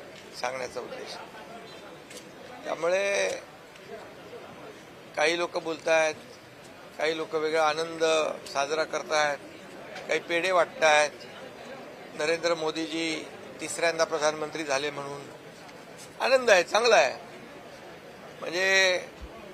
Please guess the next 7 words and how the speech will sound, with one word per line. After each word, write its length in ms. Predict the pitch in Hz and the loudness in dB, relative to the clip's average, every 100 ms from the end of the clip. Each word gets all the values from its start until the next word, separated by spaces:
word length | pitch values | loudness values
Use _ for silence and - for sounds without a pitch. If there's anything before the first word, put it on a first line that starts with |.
| - - - - - - - - - - - - - - - - - - - | -14 -14 -16 -16 -18 -18 -18 -18 -18 -18 -16 -16 -16 -16 -16 -12 -10 -8 -2
भारतीय 400 | 127 - 196 185 | -2 0 -2 2
जनता 340 | 180 165 180 | 0 4 4
पक्षाच्या 540 | 180 170 180 180 190 | 4 0 0 2 2
दोनशे 480 | 180 - 160 160 180 | 2 -2 -4 -2 -6
चाळीस 420 | 180 175 151 196 | 0 4 4 2
जागा 280 | 185 180 170 | 4 6 8
आल्या, 320 | 143 127 123 | 6 4 -2